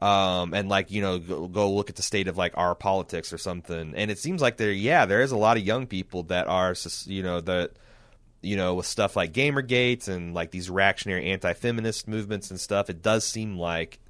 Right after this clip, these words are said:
there is susceptibility to, that isn't, I always took for granted that, like, okay, well, you know, racism will die when, like, all the old racists die out and sexism will die will all, but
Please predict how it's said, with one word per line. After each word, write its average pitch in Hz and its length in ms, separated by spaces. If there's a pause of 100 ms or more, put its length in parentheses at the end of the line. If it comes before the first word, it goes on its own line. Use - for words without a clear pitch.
there 87 360
is 90 360
susceptibility 85 1120 (120)
to, 76 600
that 113 140
isn't, 110 320 (220)
I 120 80
always 139 220
took 135 120
for 117 120
granted 110 400
that, 95 180
like, 95 220
okay, 98 340
well, 92 420 (380)
you 110 80
know, 101 100
racism 117 460
will 104 140
die 101 320
when, 92 260
like, 90 200
all 95 140
the 92 80
old 87 220
racists 90 380
die 82 240
out 78 180
and 69 80
sexism 98 500
will 92 80
die 90 280
will 87 160
all, 90 120
but 90 200